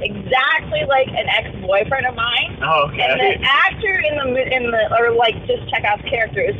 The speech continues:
Speaker 1: so fucking nice.
Speaker 2: Mm.
Speaker 1: But every <laughs> time I see him on screen, I fucking hate him.
Speaker 2: Oh,
Speaker 1: <laughs> And I want him
Speaker 2: really?
Speaker 1: to die. I'm just like,
Speaker 2: That's
Speaker 1: "Oh, get off, get off."
Speaker 2: okay.
Speaker 1: And I
Speaker 2: You're
Speaker 1: don't want anything to have to do with him.
Speaker 2: Mm-hmm.
Speaker 1: And I just like the character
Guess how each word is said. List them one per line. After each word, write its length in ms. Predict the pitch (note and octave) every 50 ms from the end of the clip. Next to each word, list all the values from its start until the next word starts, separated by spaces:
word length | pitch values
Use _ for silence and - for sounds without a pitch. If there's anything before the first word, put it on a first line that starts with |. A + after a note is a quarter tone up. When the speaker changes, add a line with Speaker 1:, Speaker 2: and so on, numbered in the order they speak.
| - - -
Speaker 1:
so 240 | F4 E4+ E4 F4 E4+ -
fucking 400 | - F#4 F4+ - - F4+ F#4 F4+ F4+
nice. 480 | F4+ D4+ E4 F4+ F4 E4 D4+ B3 - - - - - - - - -
Speaker 2:
Mm. 40 | B3
Speaker 1:
But 120 | C#4 D4 D4+ D4+ E4 E4
every 220 | F4 F#4 F#4 -
<laughs> 60 | A#4+
time 100 | G#4+ - D#4
I 200 | E4+ F4 - A#4 - - -
see 160 | F#4 - F#4+
him 120 | - G4 -
on 240 | - - - - - - - -
screen, 480 | A#4 A4 D#4+ F4 G4 G4+ - - - C#4+ - - - -
I 140 | B3 D4 - - -
fucking 440 | F#4+ - F#4 F4+ - - G4 F#4 -
hate 600 | D#4 D4 D#4+ F#4 G4 A#4 A#4+ B4 C#5 C#5+ - -
him. 80 | -
Speaker 2:
Oh, 120 | - - -
Speaker 1:
<laughs> 40 |
And 120 | - F4+ F4+
I 100 | F#4 F4
want 200 | - A4+ - - F#4
him 160 | F#4+ F#4 F#4
Speaker 2:
really? 200 | G#4+ G4 F#4+ G4
Speaker 1:
to 160 | F#4+ F#4 -
die. 280 | - F#5+ - D5 - - - - G5+ F#4+ F4+ E4+
I'm 60 | E4 F4
just 140 | F#4 E4+
like, 100 | E4 C#4+ C#4
Speaker 2:
That's 140 | - F4 G#4
Speaker 1:
"Oh, 180 | A#4+ A#4 G#4
get 140 | F4+ F#4 E4+
off, 240 | F#4+ G4+ G4 - -
get 100 | E4 D#4
off." 260 | C#4 C#4 - - - -
Speaker 2:
okay. 280 | - D#4+ D4+ C#4+ - - -
Speaker 1:
And 60 | C4+
I 80 | C#4+
Speaker 2:
You're 160 | C#4+ F#4+ F4+ E4
Speaker 1:
don't 140 | F4 F4+ F#4
want 160 | F#4 F#4 C#4 C#4 D4 D#4
anything 320 | D#4+ E4+ D#4 D#4+ D#4 D#4 -
to 60 | C4+
have 240 | A#3+ C4 C#4 C4+ -
to 80 | A#3 -
do 180 | B3+ C4 C4
with 140 | B3+ A#3 - - - -
him. 280 | C#4+ C#4 C4+ C4 C4+ D4 D4+ -
Speaker 2:
Mm-hmm. 260 | - - - - C#4+
Speaker 1:
And 140 | C#4+ A#3+ B3 - - - -
I 140 | A3+ A3 G3
just 240 | A3+ C4 B3 - - - - G#3
like 260 | A3 A#3 A#3 B3+ - -
the 80 | - B3 A#3+
character 380 | - - A#3+ A#3+ B3 - A#3